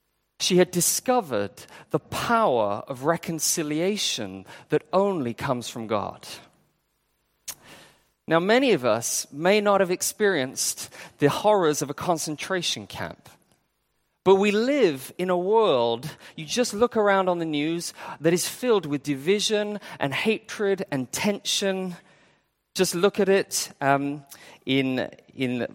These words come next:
politics, look at it in your office, look at it in your families, look at it, just go on the comment section in YouTube,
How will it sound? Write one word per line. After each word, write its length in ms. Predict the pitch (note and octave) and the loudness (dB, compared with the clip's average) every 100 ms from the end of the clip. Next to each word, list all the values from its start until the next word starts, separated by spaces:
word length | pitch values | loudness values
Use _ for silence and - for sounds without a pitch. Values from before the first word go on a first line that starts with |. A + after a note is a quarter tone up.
| - | -10
politics, 800 | - F#3+ G3 - A3 G3+ - D#3 | 0 4 4 4 0 0 -4 0
look 200 | G3+ F#3+ | 2 4
at 80 | E3+ | 2
it 100 | D3 | 2
in 160 | C3+ | 0
your 240 | C3 A#2+ - | 2 2 4
office, 680 | E3+ G3 - G3 F#3 - C#3+ | 2 2 0 0 0 -2 -2
look 180 | E3+ | 0
at 120 | F#3 D#3+ | 0 0
it 120 | D3+ | 0
in 140 | C3+ | 0
your 160 | B2 A#2 | 0 0
families, 1200 | - F3 F3+ G3 G3 F#3+ F#3+ F#3 - - - - - - - - | 0 0 2 2 0 0 -2 -4 -4 -4 -8 -12 -20 -20 -20 -4
look 260 | D#3+ G3 A3+ | 4 6 6
at 80 | |
it, 140 | F#3+ - | 4 4
just 240 | G3 - | -2 2
go 100 | A#3 | 2
on 60 | A#3+ | 2
the 80 | G#3 | -2
comment 460 | - G#3 F#3+ D3 | 2 2 2 -2
section 420 | - E3 - D#3 | -2 -2 -2 -4
in 100 | D3 | -4
YouTube, 600 | C#3+ F3+ - - F#2 F2 | -4 -6 -6 -6 -6 -10